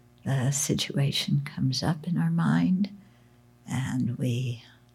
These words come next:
want to purify, we want to let go, but our mind gets, uh,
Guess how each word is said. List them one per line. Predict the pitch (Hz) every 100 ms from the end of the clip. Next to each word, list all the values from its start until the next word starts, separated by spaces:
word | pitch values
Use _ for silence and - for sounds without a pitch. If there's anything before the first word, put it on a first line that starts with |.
| _ _ - _ _ _ -
want | - 131 -
to | -
purify, | 175 - 160 156 156 - 135 139 135 143
we | 147 -
want | - 151 135
to | - -
let | 143 135 139
go, | 143 135 131 127 - - - - - - - - - _
but | - 113 -
our | 139 135
mind | 135 127 131 139 139
gets, | - 131 - - - - - _ _ _ _ _ _ _ _ - - -
uh, | 127 120